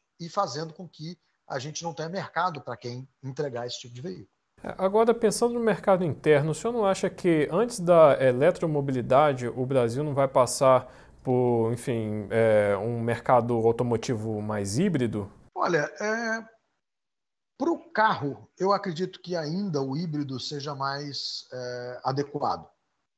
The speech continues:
Speaker 1: Por que o híbrido mais adequado pro carro? Porque a gente não tem a quantidade de eletropostos, a, a infraestrutura de eletropostos pelo caminho, é, ainda é pequena.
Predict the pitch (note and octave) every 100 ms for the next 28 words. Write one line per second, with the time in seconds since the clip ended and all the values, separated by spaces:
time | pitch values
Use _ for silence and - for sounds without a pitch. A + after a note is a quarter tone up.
0 | _ _ _ _ _ _ - E3 - F#3+
1 | A3+ G#3+ F3+ F#3 E3 D#3 D3 D3+ D3 C#3+
2 | C#3 D3 - F#3 F#3 G3 F#3+ G3 G3 F3+
3 | F3+ E3+ D#3 D3+ C#3+ C#3+ C#3 C3 A#2 -
4 | C3 B2+ - A#2+ - - _ _ _ _
5 | _ A2 A2 B2 E3+ - D#3+ - - E3
6 | C#3+ C3+ C3 A#2 - C3 - B2+ A#2+ A#2+
7 | A2+ A#2 G#2+ G2+ - G#2+ G2+ G2+ G2 _
8 | A#2+ A#2 G#2+ - B2+ D3 D3 D3+